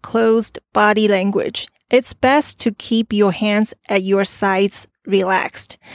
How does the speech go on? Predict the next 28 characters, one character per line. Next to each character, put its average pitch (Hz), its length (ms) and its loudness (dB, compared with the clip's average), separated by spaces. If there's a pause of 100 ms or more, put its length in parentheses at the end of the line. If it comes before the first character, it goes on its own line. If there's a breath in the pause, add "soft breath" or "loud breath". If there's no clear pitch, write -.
(260 loud breath)
这 359 200 0
些 302 300 2
都 247 260 0
是 214 440 0
封 247 260 2
闭 240 220 -2
式 220 280 0
的 - 160 -2
肢 202 240 -2
体 185 340 -10
语 156 100 -10
言 104 320 -6
的 - 260 -2
形 - 320 -6
式， - 420 0 (400 loud breath)
最 349 160 2
好 214 240 0
是 240 360 2
保 175 260 0
持 - 200 -4
双 269 320 0
手 - 220 0
放 220 240 0
在 202 140 0
两 - 240 -4
边 202 260 0
放 190 320 -4
松。 185 460 -2